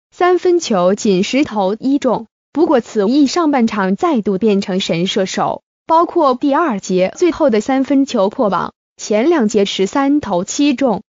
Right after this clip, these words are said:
包括三分球六投四中，拿到二十分，搭配伊古达拉、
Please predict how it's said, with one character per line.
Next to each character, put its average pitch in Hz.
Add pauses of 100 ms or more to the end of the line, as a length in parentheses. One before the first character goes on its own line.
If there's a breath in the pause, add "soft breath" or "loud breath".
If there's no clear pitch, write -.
(160)
包 370
括 359
三 381
分 349
球 269
六 302
投 202
四 277
中， 262 (260)
拿 269
到 254
二 302
十 226
分， 214 (220)
搭 269
配 269
伊 294
古 247
达 185
拉、 254